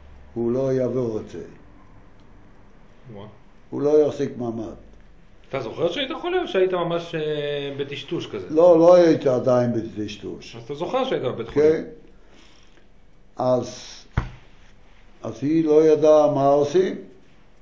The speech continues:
Speaker 1: איפה לוקחים, אה, בשביל להביא אוכל?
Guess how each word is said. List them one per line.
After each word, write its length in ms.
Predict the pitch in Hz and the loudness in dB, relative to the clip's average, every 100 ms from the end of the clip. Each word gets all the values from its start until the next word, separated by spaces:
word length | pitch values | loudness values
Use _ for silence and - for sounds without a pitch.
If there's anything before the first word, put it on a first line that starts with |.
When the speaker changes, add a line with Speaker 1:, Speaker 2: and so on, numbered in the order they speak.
| - - - - - - - | -20 -20 -20 -20 -20 -20 -6
Speaker 1:
איפה 280 | 135 147 175 | -2 0 2
לוקחים, 580 | 180 180 170 190 190 190 | 2 0 0 0 0 0
אה, 60 | 190 190 190 185 190 190 185 | 0 2 2 2 2 0 0
בשביל 400 | 170 175 180 185 | -2 -2 -2 2
להביא 360 | 180 170 202 | 0 0 4
אוכל? 440 | 214 233 196 143 | 4 4 4 2